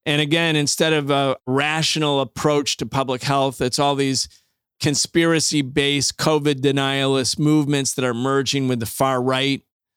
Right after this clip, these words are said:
Again, another failure of the system. And of course, the overarching failure of capitalism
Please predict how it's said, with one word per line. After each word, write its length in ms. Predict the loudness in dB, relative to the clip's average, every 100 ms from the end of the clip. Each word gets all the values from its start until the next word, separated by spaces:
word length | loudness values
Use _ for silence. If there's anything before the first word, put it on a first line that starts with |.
| _ _ _ -4
Again, 240 | 0 0
another 300 | 2 0 -2
failure 600 | -2 -2 0 0 0 0
of 140 | 0 -2
the 60 |
system. 580 | -2 0 -2 -2 -2 -4 -10 _ _ _ _ _ -4
And 80 | -4
of 100 | 0
course, 380 | 2 2 2
the 260 | 0 0 2 2
overarching 1080 | 2 2 0 0 -2 -2 0 -2 -2 -4
failure 640 | -4 -2 0 2 2 2 0
of 140 | -2
capitalism 960 | 0 0 0 0 2 0 0 -2 -4